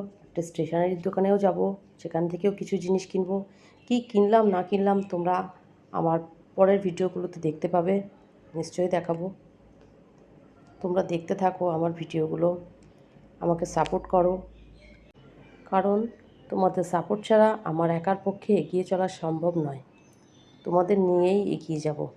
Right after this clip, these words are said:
তাই প্লিজ আমাকে অনেক বেশি করে করে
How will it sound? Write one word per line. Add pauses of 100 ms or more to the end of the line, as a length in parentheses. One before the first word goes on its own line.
(680)
তাই
প্লিজ (220)
আমাকে (140)
অনেক
বেশি
করে
করে